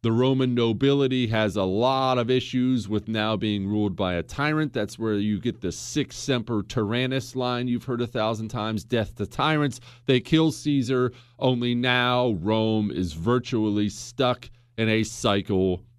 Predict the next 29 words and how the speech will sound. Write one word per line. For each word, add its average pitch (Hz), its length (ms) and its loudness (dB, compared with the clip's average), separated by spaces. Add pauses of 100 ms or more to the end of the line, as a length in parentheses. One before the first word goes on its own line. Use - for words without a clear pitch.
(120)
of 85 540 -2 (480)
emperors, 85 840 -8 (1400)
not 87 260 0
really 95 760 0
ruled 85 640 -2
by 71 280 -6
the 71 120 -8
Senate 67 340 -10
anymore. - 540 -16 (420)
Along 101 400 4
comes 110 240 0
a 110 60 -4
man 101 260 -2
named 90 220 -6
Caesar 95 480 -4
Augustus. 196 840 -4 (600)
He's 185 280 0
an 240 100 0
emperor. 226 640 2 (220)
He 156 200 4
is 139 120 2
an 143 100 2
all-powerful 175 1000 2
emperor. 196 520 2
He 143 280 0
is 139 200 2
a 143 140 4
political 143 680 2
machine. 208 1040 -4